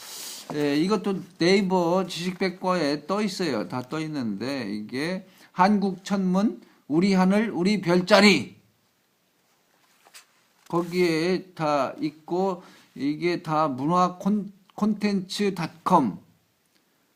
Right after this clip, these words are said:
어? 어, 문화 원형 백과 이런 데 다 실려 있는 옛날 이야기 속에, 옛날 이야기인데 이 옛날 이야기 속에 재준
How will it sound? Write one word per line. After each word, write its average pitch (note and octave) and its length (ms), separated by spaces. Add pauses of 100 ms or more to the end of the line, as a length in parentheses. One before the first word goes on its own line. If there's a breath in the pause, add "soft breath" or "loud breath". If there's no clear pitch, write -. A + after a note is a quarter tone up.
어? B2+ 220 (960)
어, G#2+ 160
문화 F3 420
원형 F3 460
백과 E3 540
이런 F3 340
데 D3 500 (260)
다 C#3 160
실려 F#3 320
있는 C#3+ 340
옛날 F#3+ 480
이야기 D#3 360
속에, C3+ 720 (340)
옛날 F3+ 320
이야기인데 D3 600
이 F#3 200
옛날 F#3+ 360
이야기 D#3 260
속에 C#3+ 420
재준 F#3+ 760